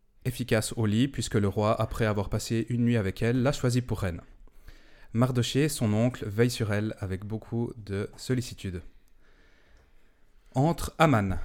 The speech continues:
le premier ministre du roi, un homme orgueilleux et insécure. Aman est frustré que Mardoché refuse de s'incliner devant lui, <laughs> quel affront. Alors il demande au roi s'il peut, en toute simplicité, éditer un décret qui stipule qu'il faut tuer tous les juifs du royaume à une date fixée quelques mois plus tard.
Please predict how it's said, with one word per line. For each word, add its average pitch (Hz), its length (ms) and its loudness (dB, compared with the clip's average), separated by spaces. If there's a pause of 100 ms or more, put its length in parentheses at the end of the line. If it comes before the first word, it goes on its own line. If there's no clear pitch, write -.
(140)
le 113 60 -2
premier 151 280 4
ministre 143 360 2
du 117 100 0
roi, 107 280 -2 (320)
un 117 200 2
homme 151 260 2 (140)
orgueilleux 135 560 2
et 117 40 2
insécure. 113 600 -4 (760)
Aman 143 240 6
est 120 60 6
frustré 160 460 0
que - 120 0
Mardoché 120 520 2
refuse 139 500 2
de 117 80 2
s'incliner 131 460 2
devant 107 160 0
lui, 123 320 2
<laughs> - 60 -10
quel 143 180 2
affront. 147 480 -2
Alors 143 260 4
il 123 80 4
demande 127 300 4
au 110 60 2
roi 117 200 4
s'il 104 280 -4
peut, 127 240 0
en 98 140 -4
toute - 200 -8
simplicité, 120 560 -4 (360)
éditer 151 380 4
un 120 120 6
décret 143 420 2
qui 123 120 -2
stipule 151 420 -2
qu'il 107 120 -6
faut - 160 -2
tuer 147 300 0
tous 151 180 -6
les 139 120 2
juifs 117 260 0
du 127 80 2
royaume 110 440 2 (380)
à 123 120 2
une 123 120 6
date 127 220 2
fixée 123 420 -2
quelques 123 260 -2
mois 117 180 2
plus 95 100 -10
tard. - 300 -6